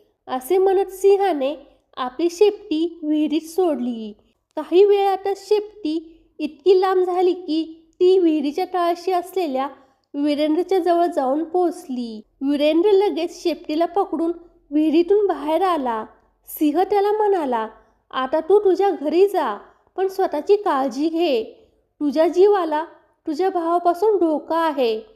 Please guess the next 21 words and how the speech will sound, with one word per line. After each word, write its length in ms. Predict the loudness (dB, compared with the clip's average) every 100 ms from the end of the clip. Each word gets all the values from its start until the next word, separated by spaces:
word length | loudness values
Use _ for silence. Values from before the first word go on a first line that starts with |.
| _ _
ते 100 | -2
तुझे 300 | 4 4 4
शत्रू 460 | 0 -4 -8 -4 0
आहेत. 320 | 0 0 -2 -4 -12 _ _ _ -2
ते 80 | -2
नक्कीच 520 | -2 -4 -6 -4 4
तुला 280 | 4 4 -2 -8
शोधत 500 | -6 -4 -2 -2 -4
असतील." 520 | -6 -8 -10 -10 -12 -20 _ _ -6
एवढे 320 | -2 0 2
बोलून 340 | 2 4 2
सिंह 320 | 2 2 2 2
निघून 460 | -2 0 0 0
गेला. 480 | 0 0 -2 -6 -8 -16 _ _ -4
वीरेंद्र 480 | 0 2 2 2 2
आपल्या 320 | 0 0 0
घराकडे 580 | 0 -2 -2 0 0 2
निघाला. 580 | 2 2 -2 -2 -4 -8 -16 _ _ _ -4
त्याला 220 | -2 0
त्याच्या 280 | 0 0 0
राज्यात 320 | 0 0